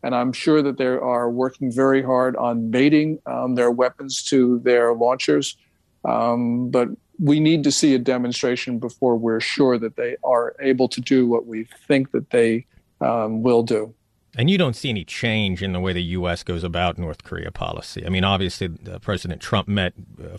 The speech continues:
Speaker 2: a couple of times with, uh, Kim Jong-un. That, that's not gonna happen during the Biden administration.
Speaker 1: Yeah, I don't think Biden is gonna meet, um, Kim Jong-un.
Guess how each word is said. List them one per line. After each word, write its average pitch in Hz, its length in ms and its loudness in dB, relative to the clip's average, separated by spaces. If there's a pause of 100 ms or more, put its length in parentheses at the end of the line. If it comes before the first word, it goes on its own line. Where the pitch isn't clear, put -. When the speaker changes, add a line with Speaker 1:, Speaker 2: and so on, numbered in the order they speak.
(120)
Speaker 2:
a 120 40 -18
couple 151 280 -2
of 90 80 -4
times 78 320 -8
with, 90 220 -6
uh, 82 120 -4
Kim 95 220 -2
Jong-un. 87 380 -2
That, 113 160 0
that's 127 240 -2
not 110 180 -8
gonna 98 160 -8
happen 92 320 -6
during 85 200 -8
the 82 60 -12
Biden 82 280 -12
administration. - 720 -16 (540)
Speaker 1:
Yeah, - 280 4
I 208 140 2
don't 277 260 4
think 262 200 2
Biden 190 300 0
is 190 140 2
gonna 170 220 0
meet, 165 440 -2
um, 151 540 -2 (240)
Kim 175 180 -4
Jong-un. 151 440 2